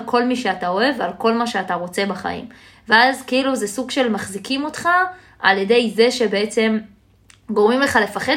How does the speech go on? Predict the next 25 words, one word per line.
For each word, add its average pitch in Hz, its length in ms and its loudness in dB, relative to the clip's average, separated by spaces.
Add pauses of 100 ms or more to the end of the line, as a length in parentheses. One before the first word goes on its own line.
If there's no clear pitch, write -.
ממה 214 280 2
יעשו 214 400 2
למי 190 240 -2
שאתה 196 320 -4
אוהב. 170 240 -2 (440)
ופה 254 200 4
באמת 285 280 2
העניין 269 320 4
הזה 269 200 -2
שהיא 208 220 -4
אומרת 233 380 -2
כל 262 260 2
דבר 233 240 2
שהיא 214 200 -4
עושה 185 240 -4 (160)
בסוף 240 280 -4
משליך 214 520 -4 (360)
על 190 120 0 (100)
פיתה. 196 300 -4 (480)
כאילו, 190 400 0
היא 202 100 -2
אומרת, 208 360 -6 (300)
"אני 220 220 4
עשיתי 226 340 0
עכשיו, 202 320 2